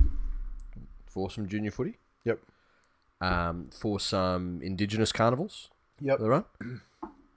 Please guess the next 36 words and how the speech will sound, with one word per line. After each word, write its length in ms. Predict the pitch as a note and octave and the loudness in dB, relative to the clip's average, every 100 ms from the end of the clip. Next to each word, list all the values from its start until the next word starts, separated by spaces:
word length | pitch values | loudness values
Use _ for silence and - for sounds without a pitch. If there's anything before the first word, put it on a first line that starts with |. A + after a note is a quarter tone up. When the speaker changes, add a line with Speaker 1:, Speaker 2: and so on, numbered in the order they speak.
| _ | _
Speaker 1:
It 140 | G#2+ G#2 | 0 2
is 140 | F#2+ | 2
a 160 | G2 F#2+ | 2 0
fantastic 1120 | - - - G#2+ A2 G#2+ - - F#2+ - F#2 | -4 -18 0 4 4 2 -2 -4 -4 -4 -4
ground 180 | G2 G2 | -2 0
at 160 | D3 - | -2 0
the 60 | |
moment, 420 | G2 G#2 E3+ F2 F2 | 2 4 4 0 -2
like, 140 | G#2+ | 0
right 240 | C3+ D3+ F2+ | 4 4 2
now, 420 | F#2 A#2+ A2+ - | -2 -2 -2 -4
without 320 | F#2 G#2+ G#2+ | 0 4 10
Speaker 2:
Yeah, 160 | D#3 D#3 | 12 12
I 100 | F3+ | 12
haven't 180 | D#3 C3+ | 12 8
been. 180 | D3+ | 8
I 120 | E3 F3+ | 12 12
haven't 180 | E3+ | 12
seen. 200 | - D3+ | 8 8
I 100 | D#3+ | 12
haven't 180 | E3+ C#3 | 12 12
seen 240 | - D3 D3+ | 8 8 8
the, 100 | C3 | 6
the 240 | B2+ B2+ | 6 6
new 140 | C3 | 6
s-, 160 | A#2+ - - | 4 0 4
the 120 | B2+ | 6
new, 320 | B2+ C3 B2 | 8 8 6
uh, 140 | A#2+ A#2+ | 6 8
Speaker 1:
Oh, 60 | |
Speaker 2:
grandstand 280 | B2+ C3+ F3 C#3+ | 10 10 10 10
Speaker 1:
man, 20 | |
Speaker 2:
in 60 | B2+ | 10
the 60 | A2 | 8
Speaker 1:
it 40 | |
Speaker 2:
flesh. 340 | C#3+ C3+ - | 10 10 10